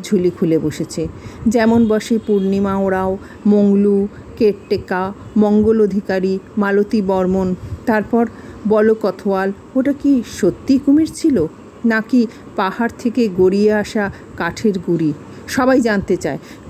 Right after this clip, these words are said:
কাজল মামাও তেমন আসর জমিয়ে বসেছে। বাবা হাট থেকে আদায় ওসুল সেরে ফিরছিলেন, সেদিন একটু দেরিই হয়েছিল। তখন তো এ পথে দৈবাত গাড়ি দেখা যেত।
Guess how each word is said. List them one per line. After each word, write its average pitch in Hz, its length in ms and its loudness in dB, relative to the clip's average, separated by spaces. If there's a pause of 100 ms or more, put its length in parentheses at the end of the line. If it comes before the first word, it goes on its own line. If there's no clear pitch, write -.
(100)
কাজল 247 300 4
মামাও 320 440 2
তেমন 262 300 2
আসর 208 360 0
জমিয়ে 190 400 0
বসেছে। 156 520 -4 (760)
বাবা 262 260 4
হাট 247 260 0 (120)
থেকে 285 300 0
আদায় 208 420 2
ওসুল 254 300 2
সেরে 220 340 2
ফিরছিলেন, 233 600 0 (320)
সেদিন 285 340 4
একটু 330 260 2
দেরিই 240 380 4
হয়েছিল। 180 600 0 (320)
তখন 285 340 2
তো 302 120 0
এ 220 200 2
পথে 240 300 2
দৈবাত 196 580 2
গাড়ি 170 240 0
দেখা 170 280 -4
যেত। 156 340 -2